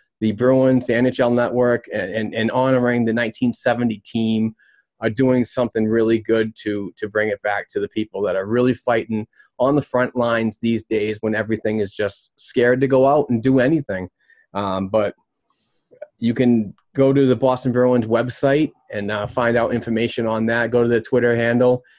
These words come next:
more information on that, and the Facebook handle. Um, everything's gonna be detailed, links to, um, donate, links to, um, get,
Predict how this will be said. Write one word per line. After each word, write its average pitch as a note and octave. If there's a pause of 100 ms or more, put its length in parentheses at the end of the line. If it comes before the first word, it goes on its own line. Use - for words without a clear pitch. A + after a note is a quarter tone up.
(180)
more A#2
information A2+
on A2
that, A2+
and A#2
the A2
Facebook A2
handle. G#2+ (340)
Um, G2
everything's B2+
gonna B2+
be A#2+
detailed, A2+
links B2
to, A2+
um, G2+
donate, B2+ (320)
links A#2+
to, A#2
um, G2+
get, G#2+